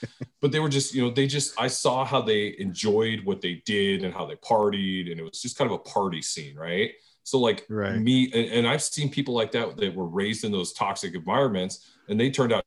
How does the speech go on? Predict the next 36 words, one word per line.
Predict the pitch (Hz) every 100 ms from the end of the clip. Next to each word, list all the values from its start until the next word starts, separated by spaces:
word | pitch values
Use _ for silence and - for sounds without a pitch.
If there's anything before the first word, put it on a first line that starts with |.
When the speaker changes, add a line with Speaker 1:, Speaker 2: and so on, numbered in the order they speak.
| -
Speaker 2:
good | 82 92
people, | - 196 90 69
right? | 80 92 160 - 101
And | 90
didn't | 120 151
go | 98
down | 87 80
the | 78
bad | 82 131
Speaker 1:
Yeah. | 92
Speaker 2:
path, | 76 67 87
right? | 85 95 -
So, | 117
like, | 104 98
a | 98
guy | 107
like | 107 98 113
Speaker 1:
Yeah. | 120
Speaker 2:
you, | 113 98 120 - _ _ 110
who | 98 95 -
appearance-wise, | - 160 143 123 107 101 104 117
who's | 95 90 82
worked | 87 104 92
at |
GameStop | 104 117 117 101 95
for | 92
eighty-five | 95 92 90 85 80
years | 90 85 87 87
and | 92
shit | - 98
like | 95 -
that, | 87 87 -
<laughs> | 101
right? | 104 120 - - _
Like, | 113 - -
fucking, | - 117 104 98